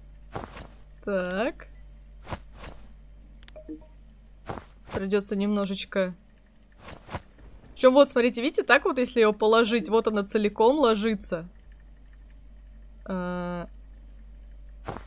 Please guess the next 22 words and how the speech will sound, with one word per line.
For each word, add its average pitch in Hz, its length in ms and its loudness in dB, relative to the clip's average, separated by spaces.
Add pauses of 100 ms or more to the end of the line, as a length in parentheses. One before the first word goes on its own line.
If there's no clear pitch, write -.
(720)
Вот, 202 280 0
видите, 269 280 0
вот, 214 220 4
э, 202 220 4
рыба 285 280 6
лежит 214 460 2
красиво. 220 640 4 (640)
<laughs> 571 680 0
Но 269 80 4
если 294 300 8
её 269 160 12
положить 254 540 6
в 240 240 -4
inside, 240 640 6 (600)
э, 214 320 2
фридж, - 520 -2
то 226 440 8
вот 226 220 4
она 226 160 2
немножечко 220 420 0
почему-то 202 420 -4
проваливается. 175 720 -6